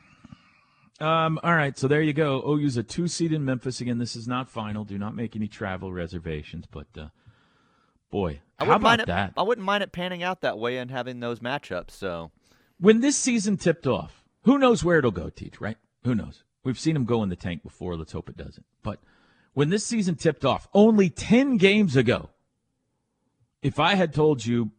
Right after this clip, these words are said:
Speaker 1: by the time we get to that Carolina game, O U's gonna be ranked higher than North Carolina, and they will be a two seed in bracketology, you would have had me hospitalized.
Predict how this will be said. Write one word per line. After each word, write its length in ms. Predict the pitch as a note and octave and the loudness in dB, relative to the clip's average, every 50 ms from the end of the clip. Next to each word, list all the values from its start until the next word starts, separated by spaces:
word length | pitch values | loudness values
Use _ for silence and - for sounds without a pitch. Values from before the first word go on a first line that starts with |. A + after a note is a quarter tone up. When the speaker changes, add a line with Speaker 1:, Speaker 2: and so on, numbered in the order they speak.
| _ - | _ -8
Speaker 1:
by 180 | - D3 D#3 D#3 | -2 0 0 0
the 60 | D#3+ | 0
time 240 | - - F#3+ G#3 A3 | 0 2 2 2 2
we 80 | A3 G#3 | 2 2
get 160 | E3+ G3 E3 | 0 0 0
to 80 | E3 D#3+ | 0 -2
that 180 | D3+ C3 - | -2 -2 -2
Carolina 500 | - D3+ D#3 D3+ C3+ A#2 A#2 A#2+ C3 C3 | -2 0 0 0 2 0 0 0 0 0
game, 320 | G#2+ E2+ F#2 E2+ E2+ E2 F2+ - | 0 0 0 0 0 -2 -4 -2
O 120 | - C3 C#3+ | 2 2 2
U's 180 | E3 E3 D3 A2 | 2 2 0 -2
gonna 160 | C3 B2+ A#2+ | -2 -2 0
be 140 | G#2 A2 G2+ | 0 0 0
ranked 320 | F#2 F#2 G2+ G2 F#2 - - | 0 0 0 0 -2 -4 -4
higher 400 | - B2 B2 C#3+ D#3+ F3+ F3+ E3 | 0 0 2 2 2 0 0 0
than 140 | D#3+ D#3+ | -2 -2
North 240 | D#3 D#3 D#3 C#3+ - | -2 -2 -2 -4 -4
Carolina, 580 | - D#3 C#3+ C#3+ C3+ C3+ C3+ C#3 C#3 C#3 C3 - - | -2 -2 -2 0 0 0 0 0 0 -2 -4 -2 -2
and 140 | A#2 A2 | 0 0
they 100 | A#2 A#2+ | 2 2
will 140 | A2+ A2 A2 | 2 0 0
be 180 | F#2+ A2 A2 G#2 | 0 0 0 0
a 80 | G2 | -2
two 320 | F2 _ - - - G3 F3+ | -4 _ -10 -6 -4 -4 -4
seed 260 | - - - C#3 C3 | -4 -4 -2 -2 0
in 140 | A2 G2+ F#2 | 0 -2 -2
bracketology, 840 | E2 G2+ G#2 G2 - - E2+ - F#2 D#2+ E2 D#2+ D2+ C#2 D2+ D2+ - _ _ _ _ _ _ _ _ _ _ _ - | 0 0 -2 -2 -2 -6 -10 -8 -8 -8 -8 -8 -10 -12 -14 -18 -20 _ _ _ _ _ _ _ _ _ _ _ -4
you 220 | - E3 G#3 B3+ | 4 6 6 6
would 120 | C#4 D4+ C#4+ | 6 4 2
have 120 | C4 G#3+ | 2 0
had 280 | C#3 D3 E3+ F#3+ F3 E3+ | 2 2 0 0 0 0
me 220 | G#3+ A#3 A#3+ A#3+ | 0 0 2 0
hospitalized. 920 | B3+ G#3 C#4 C#4 D4+ - - - E4 A#3+ A#3 G#3 F3 C#3 G#2+ F2+ - - - | 0 -2 -2 -2 -2 -2 0 0 2 2 4 4 4 2 2 0 -4 -8 -20